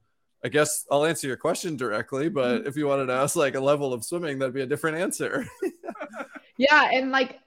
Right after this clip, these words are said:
Speaker 2: the funniest thing is now when I get asked, like, "Oh, what do you do?" Like, oh, like,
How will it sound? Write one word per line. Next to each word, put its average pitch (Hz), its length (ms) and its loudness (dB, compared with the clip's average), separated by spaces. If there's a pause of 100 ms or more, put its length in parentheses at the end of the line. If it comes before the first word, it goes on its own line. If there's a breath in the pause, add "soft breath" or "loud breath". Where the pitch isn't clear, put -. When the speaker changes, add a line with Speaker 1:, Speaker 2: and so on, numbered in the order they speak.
Speaker 2:
the 254 200 -2
funniest 285 420 -2
thing 277 140 -4
is 262 180 -4
now 180 300 -4
when 214 200 -2
I 175 520 -4 (340)
get 196 220 0
asked, 165 320 -2
like, 180 180 -2
"Oh, 320 160 6
what 285 140 2
do 277 40 2
you 269 120 2
do?" 220 480 0
Like, 175 400 0
oh, 190 300 2
like, 165 260 -4